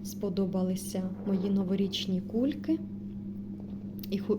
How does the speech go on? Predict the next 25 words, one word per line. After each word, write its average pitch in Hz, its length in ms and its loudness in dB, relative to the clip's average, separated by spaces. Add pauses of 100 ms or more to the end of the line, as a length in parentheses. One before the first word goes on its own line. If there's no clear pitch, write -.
бажаєте 196 600 4
замовити, 233 760 2 (380)
внизу 214 340 6
під 202 260 0
відео 185 560 2
я 202 260 2
залишу 190 480 0
свій 202 260 2
номер 190 340 4
телефону. 247 760 4 (1120)
Можете 202 440 4
писати 202 540 2
на 175 160 4
Viber 247 520 2
або 190 280 0
телефонувати. 190 1000 2 (680)
Е, 185 200 4
відправлю 208 640 4
зручним 214 560 4
для 185 160 4
вас 185 300 0
способом. 254 800 2 (140)
Укрпошта, 233 960 2 (140)
Нова 185 340 4
пошта. 233 640 2